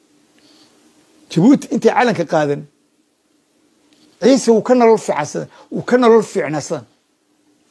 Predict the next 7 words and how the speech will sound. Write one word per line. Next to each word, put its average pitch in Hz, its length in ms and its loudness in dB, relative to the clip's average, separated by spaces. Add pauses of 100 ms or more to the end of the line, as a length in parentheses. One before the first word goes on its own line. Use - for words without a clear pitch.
(800)
Ciise 214 580 0 (1500)
iyo 160 240 4
Canfar 143 360 -6 (800)
way 180 140 4
ka 254 180 0
nolol 240 300 4
fiicnaayeen 170 720 -2